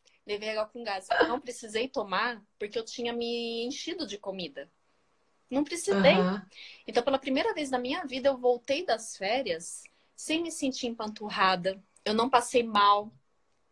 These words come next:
Speaker 1: dia nenhum,
Speaker 2: Aham.
Speaker 1: porque eu
Speaker 2: De
Speaker 1: tinha
Speaker 2: tanto que
Speaker 1: comido que nem uma
Speaker 2: comeu.
Speaker 1: porquinha. Não.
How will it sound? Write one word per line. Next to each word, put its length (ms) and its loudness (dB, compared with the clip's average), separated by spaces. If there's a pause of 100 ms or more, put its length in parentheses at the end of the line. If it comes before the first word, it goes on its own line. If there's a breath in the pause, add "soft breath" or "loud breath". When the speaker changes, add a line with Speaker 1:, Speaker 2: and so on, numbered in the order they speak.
(140)
Speaker 1:
dia 260 -2
nenhum, 520 0
Speaker 2:
Aham. 260 2
Speaker 1:
porque 180 0
eu 60 2
Speaker 2:
De 60 0
Speaker 1:
tinha 200 10
Speaker 2:
tanto 180 6
que 120 2
Speaker 1:
comido 100 8
que 100 12
nem 120 8
uma 120 8
Speaker 2:
comeu. 20 6
Speaker 1:
porquinha. 760 -2 (840)
Não. 460 -6